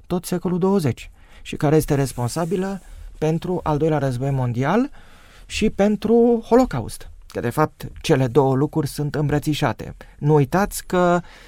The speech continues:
uh, Germania cancelarului Merkel nu face decât să meargă pe urmele altor Germanii care, începând din perioada interbelică, au dezvoltat relații cu Uniunea Sovietică,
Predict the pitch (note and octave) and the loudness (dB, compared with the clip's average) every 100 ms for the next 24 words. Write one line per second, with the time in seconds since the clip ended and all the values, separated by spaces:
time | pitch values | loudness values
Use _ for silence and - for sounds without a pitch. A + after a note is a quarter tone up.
0 | - - - C3+ C3+ B2 A2+ A2 B2 C#3+ | -20 -16 -4 0 2 2 2 0 2 4
1 | C3+ D#3+ D#3 C#3 C#3+ C3 C#3 C3 C3 A#2 | 4 4 4 2 0 -2 0 0 0 0
2 | A#2 C3+ A#3 C4 - B3 A#3+ - - - | -2 0 -2 -2 -2 0 0 -2 -16 -2
3 | D#3+ G3+ F#3 - F3 - D#3+ D3+ E3+ D#3+ | 0 2 0 -2 -2 0 0 0 -2 -2
4 | C#3+ E3 E3+ F#3 F3+ C#3+ C#3 E3 E3 D#3 | 0 0 0 -2 -2 0 0 2 2 4
5 | D#3 G3+ E3 C3+ A#2+ B2+ A2+ G2+ A#2 F#3+ | 4 2 2 0 2 0 0 -2 -4 -4
6 | - E3+ D#3+ - - - D#3 C#3+ B2 D3 | -2 0 0 -2 -10 0 0 0 -2 0
7 | C3+ B2+ A#2 B2+ B2+ A#2+ A2+ A2 B2 G3+ | 0 -2 -4 -2 0 0 -2 -4 -2 0
8 | F#3 C#3+ B2 B2+ A2+ A2 D3 D3+ A2+ A2+ | 0 -2 -2 -2 -4 -4 -4 -4 -4 -2
9 | C3 C3+ - B2 B2 A2 - F#2 D3 F3 | -4 -4 -6 -4 -2 -4 -6 -4 -4 -2
10 | F#3 G3+ | -4 -2